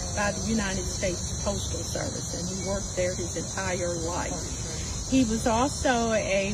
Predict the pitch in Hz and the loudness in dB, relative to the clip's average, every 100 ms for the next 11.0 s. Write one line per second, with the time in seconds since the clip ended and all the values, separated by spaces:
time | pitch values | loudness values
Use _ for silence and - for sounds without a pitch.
0 | 190 208 220 262 190 196 208 196 185 - | 0 2 4 4 4 2 2 0 -2 0
1 | 208 185 - - 240 196 - 185 - - | 0 0 -2 0 0 2 0 -2 -2 -4
2 | - 254 233 233 170 180 - 262 254 - | -2 2 4 4 0 -2 0 4 4 4
3 | 165 151 160 - - - - - 330 190 | 0 -2 -4 -6 -6 -6 -6 0 2 2
4 | - - - - - - 214 196 190 180 | 0 -4 -4 -6 -6 -4 -2 -2 -2 -2
5 | 180 - - - - 196 196 170 160 - | -2 -2 -4 -4 -2 0 2 0 -2 -2
6 | 185 170 165 165 - - - - - - | -2 -2 -2 -4 -4 -6 -6 -6 -6 -6
7 | - 180 180 - 226 220 240 330 - - | -2 0 0 0 0 2 2 2 0 -2
8 | 233 - 190 - 180 175 196 226 - - | -2 -2 -4 -2 0 2 2 0 -2 -4
9 | 220 190 - 233 196 190 180 175 180 170 | -2 -2 -4 0 2 2 0 -2 -2 -2
10 | 165 - - - 269 220 202 190 196 202 | -2 -4 -4 -2 2 2 2 2 0 -2